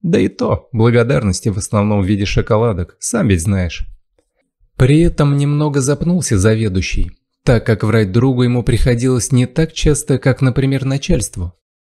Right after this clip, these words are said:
Взяточник умолчал, что обычно, если речь и шла о шоколадках,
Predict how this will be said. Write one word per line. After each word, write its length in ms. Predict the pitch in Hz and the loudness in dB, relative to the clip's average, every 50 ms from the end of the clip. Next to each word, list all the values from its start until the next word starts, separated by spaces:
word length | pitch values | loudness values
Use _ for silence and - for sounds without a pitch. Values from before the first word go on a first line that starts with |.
| _ _ _ _ _ _ - - | _ _ _ _ _ _ -2 0
Взяточник 680 | 120 117 131 175 190 185 185 160 - - 165 151 151 160 | 2 2 4 2 2 2 0 -4 -2 -2 -2 -2 -2 -2
умолчал, 640 | 160 160 165 165 - - - 110 92 87 - _ _ | -2 -2 -2 -4 -6 -2 0 0 0 -2 -4 _ _
что 340 | - - - - 131 120 117 | -12 -6 0 2 4 4 4
обычно, 420 | 104 98 123 127 120 - - - | 4 2 0 -2 0 0 0 2
если 320 | 113 113 107 - - 113 | 2 2 0 0 2 2
речь 280 | 107 104 120 123 - - | 2 4 2 0 0 0
и 60 | 120 | 0
шла 280 | - - - 120 117 135 | 0 0 2 2 2 2
о 20 | |
шоколадках, 760 | 143 - 156 147 - 160 156 147 127 - - - 98 - - | 0 -2 -2 -2 0 0 0 2 0 0 -2 -4 -6 -6 -6